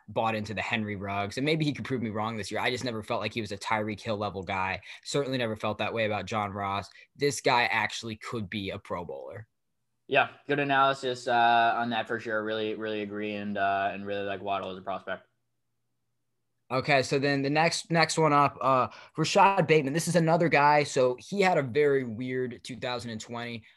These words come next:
Speaker 1: Uh, he opted out, then he opted back in, and then he opted back out midway through the season. Uh, it was kind of a weird year, and also some huge regression from his quarterback, Tan-, Tanner Morgan, made it difficult to measure him. He played pretty well,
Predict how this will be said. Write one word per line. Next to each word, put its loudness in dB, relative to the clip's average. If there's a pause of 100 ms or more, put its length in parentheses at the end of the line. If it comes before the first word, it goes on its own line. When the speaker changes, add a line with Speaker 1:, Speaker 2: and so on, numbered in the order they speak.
Speaker 1:
Uh, -4
he -8
opted -4
out, 0
then -4
he -6
opted -6
back -6
in, -2
and -6
then -4
he -8
opted -4
back -2
out -2
midway -4
through -10
the -8
season. -10
Uh, -12
it -4
was -4
kind -4
of 2
a 6
weird -2
year, -4
and -6
also -4 (360)
some -6
huge -6
regression -2
from -8
his -8
quarterback, -6
Tan-, -10 (120)
Tanner -8
Morgan, -4
made 0
it -8
difficult -8
to -8
measure -6
him. -8
He -6
played 0
pretty -2
well, -2